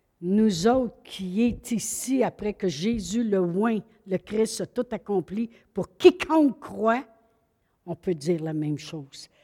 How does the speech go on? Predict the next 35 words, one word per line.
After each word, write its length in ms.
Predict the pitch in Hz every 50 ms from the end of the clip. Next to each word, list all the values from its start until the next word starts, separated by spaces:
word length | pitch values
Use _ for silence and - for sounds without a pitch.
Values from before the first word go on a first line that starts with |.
| _ _ _ _ _ -
Il 140 | 214 196
faut 480 | - - - - - - 262 247 240 254 247 - -
qu'on 360 | - - 196 180 180 180 180
ait 240 | 196 208 190 - - _ _ _ _ _
cette 420 | - - - 180 - - _ -
même 380 | 208 214 202 196 196 196 202 196 - - -
révélation 960 | 170 185 190 175 175 185 190 175 175 165 165 - - - 190 185 170 165 165 - _ _ _ _ _ _ _
qu'eux 300 | _ - 185 160 143 156
autres 260 | 175 165 160 - - 170
y 40 | 151
avaient. 240 | 135 135 151 131 - _ _ _ _ _ _ _ _ _ _ _ _ _ _ _ _ _ _ _ _
C'est 180 | - - - 175
le 120 | 147 151
Christ, 680 | 147 - - - 170 147 127 - - - - _ - - _ _ _ _ _ _
le 160 | 175 170 170
oint. 240 | 156 151 160 160 151 - _ _ _ _
Celui 400 | - - - 196 196 233 302 294
qui 100 | - 254
est 60 | 220
à 320 | 202 196 185 - 226 196
l'intérieur 600 | 180 180 185 190 180 - 196 175 156 180 190 185
de 140 | 175 170 175
nous, 220 | 170 180 208 233 -
qu'on 260 | - - 202 175 180
a 60 | 175
accepté 580 | 160 - - - 214 175 - _ - 240 247 - _ _ _ _ _ _ _ _ _
dans 140 | - 180 185
notre 240 | 175 175 165 175 _
cœur 380 | - 208 208 214 220 190 156 135 _ _
comme 180 | - - 175 170
notre 200 | 165 165 165 -
Sauveur, 500 | - - 185 170 156 147 170 180 170 147 - _ _ _
c'est 200 | - - - 180
le 100 | 156 151
Christ, 760 | - - - - 262 277 320 247 - - - - - - -